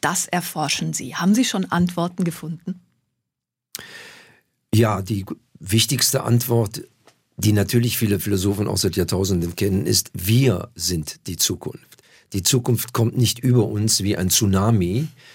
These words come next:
Speaker 2: Ja, auch der Trump hat sich nicht selber gewählt oder wen wir auch immer nehmen. Ja, das sind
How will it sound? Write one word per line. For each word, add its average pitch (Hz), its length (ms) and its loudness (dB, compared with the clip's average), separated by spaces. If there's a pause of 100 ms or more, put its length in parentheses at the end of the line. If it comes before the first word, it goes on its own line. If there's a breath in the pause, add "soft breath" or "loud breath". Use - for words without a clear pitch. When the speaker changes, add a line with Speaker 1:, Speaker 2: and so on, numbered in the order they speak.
(180 soft breath)
Speaker 2:
Ja, 92 260 0
auch 110 240 -2
der 92 320 -2
Trump 110 480 2
hat 98 160 -2
sich - 160 -2
nicht 92 160 2
selber 110 300 2
gewählt 85 460 0
oder 95 280 2
wen 98 300 0
wir 85 100 4
auch - 120 -4
immer 110 260 2
nehmen. 87 400 -4
Ja, 92 180 -4 (240 loud breath)
das - 240 2
sind 107 320 0